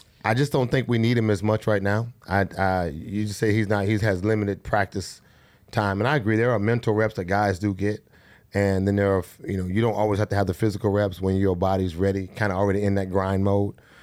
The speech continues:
These guys should be in that after the week. This is, like, week ten primarily. So to me, in my mind, I think it would be great to have him out there, but I just don't think we need him because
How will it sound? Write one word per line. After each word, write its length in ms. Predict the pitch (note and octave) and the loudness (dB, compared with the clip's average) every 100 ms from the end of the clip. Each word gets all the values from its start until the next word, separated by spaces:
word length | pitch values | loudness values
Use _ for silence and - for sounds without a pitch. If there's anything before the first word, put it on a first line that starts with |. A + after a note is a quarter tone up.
| - | -6
These 160 | A2+ G#2+ | -4 0
guys 320 | G#2 G2 F#2 | 2 2 0
should 180 | - G#2 | -2 0
be 100 | G2+ | 2
in 60 | F#2+ | 0
that 140 | F#2 | 0
after 180 | F#2 F2+ | -2 -2
the 60 | F2 | -2
week. 280 | G2+ G2 | -2 -2
This 140 | F#2+ F#2+ | -6 -6
is, 120 | F#2+ | -4
like, 160 | F2+ F2+ | -4 -2
week 160 | G2 - | -4 -4
ten 320 | - F#2+ F2+ | -4 -4 -4
primarily. 600 | - F#2+ F#2 G2 G2+ G#2 - - - | -2 -2 0 0 0 -4 -8 -20 -18
So 520 | - G#2+ F#2+ F#2 F2 - - | -4 0 2 2 0 -6 -2
to 80 | |
me, 160 | G#2+ A2 | 0 2
in 80 | G#2 | 2
my 160 | G2+ | 0
mind, 260 | G#2 F#2 F#2 | 0 0 0
I 80 | - | -2
think 300 | - F#2+ F2+ _ _ _ _ - | -2 -4 -4 _ _ _ _ -4
it 80 | A2 | -2
would 80 | G2+ | 0
be 100 | G#2+ | -2
great 320 | F#2+ G#2+ G#2+ | 0 -2 0
to 80 | G#2 | -2
have 240 | F#2 G#2 | 0 0
him 80 | B2 | -2
out 200 | C3 C3 | -2 -2
there, 260 | C#3+ C#3+ C#3+ - | -2 -2 -6 -4
but 100 | F#2+ | -2
I 100 | G2 | 0
just 180 | G2 | -2
don't 160 | G2+ F2+ | -2 -2
think 160 | F#2 E2+ | -4 -4
we 80 | |
need 260 | F2 F#2+ G2 | -2 0 2
him 100 | F2 | 0
because 520 | F2 - F#2 F2+ F2 | -2 -2 -4 -4 -8